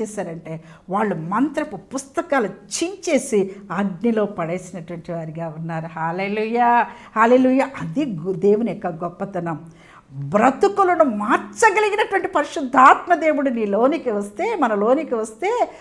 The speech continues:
మనల్ని ఎలా చేస్తాడో తెలుసా? మనం మాట్లాడితే ఎదుటున్న వ్యక్తులు, వాళ్ళు ఎంత పాపులైనా, పరిశుద్ధాత్మ దేవుడు ఆ పాపమును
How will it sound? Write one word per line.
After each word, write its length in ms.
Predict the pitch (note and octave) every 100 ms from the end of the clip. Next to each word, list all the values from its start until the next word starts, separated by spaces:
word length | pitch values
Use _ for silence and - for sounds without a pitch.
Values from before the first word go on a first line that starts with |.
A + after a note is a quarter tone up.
| - A3
మనల్ని 220 | A3+ G#3+
ఎలా 280 | G#3 C#4 F#4 D4+
చేస్తాడో 360 | C#4+ - A3+
తెలుసా? 460 | G#3+ G#3+ A#3 E4+ A4 - -
మనం 380 | F#3 G3 G3 F#3+
మాట్లాడితే 1000 | F#3 F#3+ C4 - D4 C4+ A3 G#3 C#4+ A4+ - -
ఎదుటున్న 680 | G3 A#3+ C4+ G4 - F4 D4+
వ్యక్తులు, 600 | G3+ D#3+ C#4 - D#4+ C4+
వాళ్ళు 300 | F#3+ A#3+ C4
ఎంత 720 | F#3+ D#3+ C#4 F#4 A4+ - F4 - -
పాపులైనా, 580 | D4 G4+ G4+ F#4+ F4 D#4+ - - _ - C#4+
పరిశుద్ధాత్మ 800 | G4 - F4+ B3 C#4 G4 G4+
దేవుడు 260 | G4 E4+ D#4+
ఆ 60 | D#4
పాపమును 800 | - C#4+ D4+ A4+ G4+ F#4+ F4+